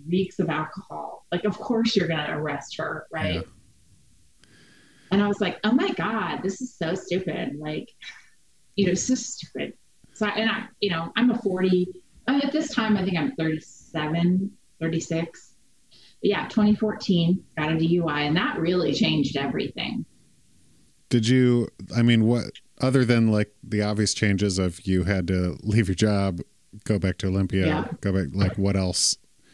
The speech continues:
Speaker 2: changed?
Speaker 1: My drinking got worse.
Speaker 2: Okay.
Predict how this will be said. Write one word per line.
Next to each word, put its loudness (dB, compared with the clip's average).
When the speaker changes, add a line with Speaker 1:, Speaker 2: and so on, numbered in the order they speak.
Speaker 2:
changed? -2
Speaker 1:
My 4
drinking 0
got -4
worse. -4
Speaker 2:
Okay. 0